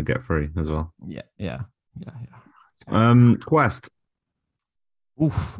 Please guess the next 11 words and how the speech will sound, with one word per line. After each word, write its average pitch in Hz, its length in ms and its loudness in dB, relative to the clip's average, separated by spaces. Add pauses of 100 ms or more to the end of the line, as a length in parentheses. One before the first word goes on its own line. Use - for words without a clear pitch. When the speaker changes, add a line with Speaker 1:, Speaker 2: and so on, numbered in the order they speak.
(120)
Speaker 2:
Um, 104 680 4 (1800)
uh, 101 920 2 (800)
I, 90 460 0 (460)
go 104 160 4
on, 90 200 0
I 90 120 2
accept - 400 -2
your 98 100 -4
Quest. - 460 -6 (360)
Speaker 1:
Okay. - 240 -4 (760)
Um, 110 540 4